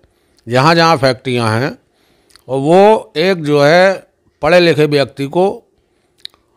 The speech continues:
अ, नौकरी देते हैं। जो व्यक्ति पाक साफ रहता है और पहले जानवर पे वो कलमा पढ़ता है, उसके बाद मशीनें जो है, उसका कटान करती हैं। तो फरहत अली खां को मैं कहना चाहूँगा कि वो पहले मीट फैक्ट्रियों में जाएं और वहाँ का निरीक्षण करें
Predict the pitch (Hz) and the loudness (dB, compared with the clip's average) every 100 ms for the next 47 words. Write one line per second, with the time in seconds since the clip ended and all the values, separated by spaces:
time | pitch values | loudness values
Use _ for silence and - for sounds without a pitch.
0 | _ - 123 123 120 120 135 143 160 160 | _ -10 -4 0 0 2 2 2 0 2
1 | 170 170 180 208 214 - _ _ _ _ | 0 0 0 0 -2 -8 _ _ _ _
2 | _ 123 120 185 175 160 143 185 - 147 | _ -8 0 2 2 0 0 -2 0 0
3 | 143 147 147 135 135 135 156 165 202 247 | 0 0 0 2 0 0 2 4 2 0
4 | _ _ _ _ _ _ 131 147 143 147 | _ _ _ _ _ _ -4 -2 0 0
5 | 156 175 160 143 151 160 156 160 147 143 | 2 2 2 2 0 0 -2 -2 -4 -4
6 | 131 135 151 156 156 165 165 190 - 151 | -2 -2 0 0 2 2 4 2 0 -6
7 | 131 - 143 139 175 151 135 127 135 156 | -6 -4 0 0 0 -2 -6 -6 -4 -2
8 | 151 123 135 156 - 135 110 95 98 98 | -2 -2 -2 -4 -6 -10 -8 -6 -6 -6
9 | 95 82 95 95 92 110 _ _ _ _ | -8 -10 -12 -12 -12 -16 _ _ _ _
10 | _ - - 143 127 139 175 175 170 156 | _ -20 -6 -4 0 2 2 2 0 0
11 | 147 147 143 135 - 175 170 160 147 135 | 0 -2 -4 -6 -2 0 0 -2 -2 -2
12 | 139 131 123 127 135 160 196 180 156 156 | -2 0 0 0 0 2 0 -2 -4 -2
13 | 147 139 143 170 147 143 - 131 123 135 | -2 -2 0 0 0 -4 -4 -6 -6 -6
14 | 135 131 110 120 139 180 156 127 123 127 | -6 -4 -4 -2 0 0 0 0 0 0
15 | 127 110 110 - 135 147 160 190 | -2 -4 -4 -4 -2 0 0 0